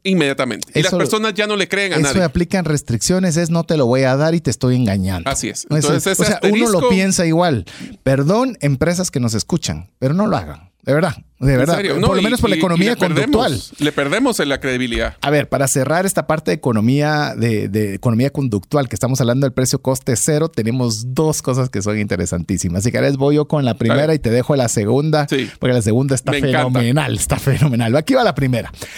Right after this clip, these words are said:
Speaker 2: Oiga esto, piensen la po-, lo poderoso que es la idea del cero. Cero no es un descuento,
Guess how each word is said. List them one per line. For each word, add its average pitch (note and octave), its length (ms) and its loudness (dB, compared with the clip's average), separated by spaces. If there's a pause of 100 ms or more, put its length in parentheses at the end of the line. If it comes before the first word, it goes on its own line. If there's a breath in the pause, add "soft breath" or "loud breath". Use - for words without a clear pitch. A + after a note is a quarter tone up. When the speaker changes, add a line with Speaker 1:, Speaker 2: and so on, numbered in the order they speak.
(140 loud breath)
Speaker 2:
Oiga A3+ 280 2
esto, - 240 -2 (120)
piensen A#3 440 2
la F3+ 180 0
po-, D3 220 2
lo C#3+ 160 2
poderoso C3+ 560 2
que - 140 -2
es B2+ 100 0
la C#3 140 2
idea B2+ 360 2
del A2+ 280 -2
cero. - 400 -4 (360)
Cero D4 440 2
no E3 300 4
es A#3+ 180 0
un A#3 180 4
descuento, F3+ 880 0